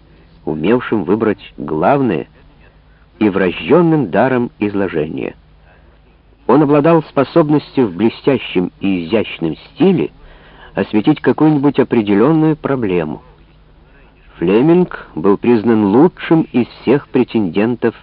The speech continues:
в Соединенном Королевстве. Июль тысяча девятьсот первого года.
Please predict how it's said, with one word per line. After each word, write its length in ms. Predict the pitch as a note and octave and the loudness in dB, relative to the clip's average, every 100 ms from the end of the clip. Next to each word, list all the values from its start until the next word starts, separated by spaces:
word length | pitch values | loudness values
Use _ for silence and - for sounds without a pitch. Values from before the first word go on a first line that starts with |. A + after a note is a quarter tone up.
| - - | -20 -20
в 140 | - | -2
Соединенном 640 | F#2+ F2+ F2+ G2+ A2+ A2+ | -2 0 0 0 0 -2
Королевстве. 760 | G#2+ - F#2 F#2 G2 - - - - _ _ _ - _ _ - | -4 -4 -2 0 -2 -6 -8 -8 -10 _ _ _ -20 _ _ -6
Июль 540 | F#2+ D#2 D#2+ D3+ E3 - | -4 -2 0 2 2 -2
тысяча 380 | - D3 D3 - | -2 -2 -2 -4
девятьсот 440 | A2+ D#2 - A2+ - - | -4 -6 -4 -4 -4 -4
первого 400 | F2+ G#2 G2 F#2+ | -2 -2 -4 -4
года. 320 | E2 D#2 - | -4 -4 -6